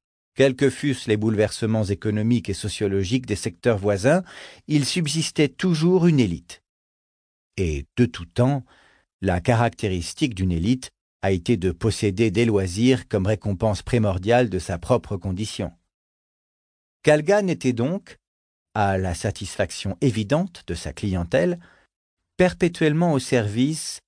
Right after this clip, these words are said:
des dandys efféminés de la cour impériale et de leurs dames flamboyantes et lascives, des rudes seigneurs de la guerre qui dirigeaient d'une main de fer les mondes qu'ils avaient conquis par le sang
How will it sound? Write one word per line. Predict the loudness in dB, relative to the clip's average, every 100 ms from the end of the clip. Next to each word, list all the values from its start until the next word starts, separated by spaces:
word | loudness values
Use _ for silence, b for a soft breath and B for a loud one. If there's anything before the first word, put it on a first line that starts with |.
| _
des | 0 2
dandys | 4 4 2 -2 -2
efféminés | -2 0 2 2 2 2 0
de | 0
la | -2
cour | 0 -2
impériale | 2 2 2 2 2 0 b b b -4
et | 0
de | 2
leurs | 2 2 0
dames | 0 0 -2
flamboyantes | -2 -2 2 2 2 0 -2 -6 -12 -18 -4
et | 0
lascives, | 0 -2 -6 -8 -8 -14 -20 _ _ _ _ _ _ _ 0
des | 4 6
rudes | 6 2 2
seigneurs | 2 4 6 4
de | 4
la | 2 4
guerre | 4 4 2 -2
qui | -6
dirigeaient | -2 -2 0 0
d'une | 2 0
main | 0
de | -2
fer | -2 2 4 4
les | 0
mondes | 0 0 0 0
qu'ils | -4 -6 -4
avaient | -4
conquis | -4 -6 -2 -2
par | 2 2
le | 0
sang | 0 0 -2